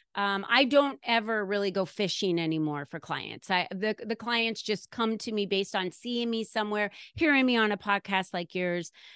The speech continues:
Midori. You know, they're, they're really, they're like, "Wow, I like her. I like her energy. I like what she has to say. I like what she stands for." When you get out there, you attract your right client. So I'm giving you videos and interviews I've done and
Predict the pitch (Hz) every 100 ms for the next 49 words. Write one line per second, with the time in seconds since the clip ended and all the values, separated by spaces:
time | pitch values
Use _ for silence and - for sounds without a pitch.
0 | - 208 202 214 196 196 190 208 196 185
1 | 175 220 214 208 214 233 220 262 262 247
2 | 208 - _ _ _ - - - 247 262
3 | 254 233 277 269 226 214 233 220 214 180
4 | 185 226 233 208 220 220 196 185 180 208
5 | 226 202 214 190 - 185 226 196 180 185
6 | 196 202 180 202 180 208 196 196 - 185
7 | 156 - - 226 254 254 311 294 254 202
8 | 226 240 220 202 196 - 202 190 190 185
9 | 170 - 190 180 180 214 208 202 240 277
10 | 285 262 226 214 208 202 190 - - 214
11 | 302 311 262 226 202 190 190 196 214 277
12 | 277 294 247 247 226 214 190 208 202 190
13 | 185 - 208